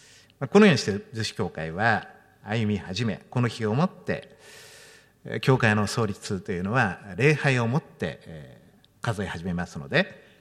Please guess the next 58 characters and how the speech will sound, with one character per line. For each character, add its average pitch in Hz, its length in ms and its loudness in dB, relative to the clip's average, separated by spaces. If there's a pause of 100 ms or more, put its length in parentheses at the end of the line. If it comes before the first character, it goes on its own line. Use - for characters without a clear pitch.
(140)
え 85 380 -8
ー、 85 60 -20
創 110 140 -2
立 92 200 -6
記 - 80 -14
念 87 160 -4
日 82 80 -10
と、 139 160 0
お、 67 640 -6 (200)
い 92 60 -14
た - 120 -16
し - 80 -8
て - 500 -4
お 104 60 -8
り 92 100 -6
ま - 100 -16
す。 - 180 -10 (1700)
で、 180 80 -4
こ 226 140 4
の 220 100 8
教 302 300 0
会 285 240 0
が 240 100 6
で 208 140 4
き 208 140 2
る 98 180 -2 (120)
と 110 120 -4
い 80 80 -4
う 73 40 -14
の 71 100 -18
は、 87 260 -8 (680)
あ、 - 200 -14 (340)
ま 180 140 0
さ 131 160 0
に 76 220 -8
こ - 100 -18
の - 80 -18 (380)
信 247 380 4
徒 110 300 -4
に 80 140 -8
よ 76 140 -8
る 117 180 0
礼 147 220 8
拝 151 360 2
が 165 240 2
始 - 320 -6
ま 135 140 0
る 185 100 -2
と - 120 -16 (840)
い 107 80 -6
う 95 60 -6
こ 85 120 -12
と 87 120 -10
で 117 520 0
あ 98 60 -2
り 85 100 -6
ま - 100 -16
す。 - 180 -12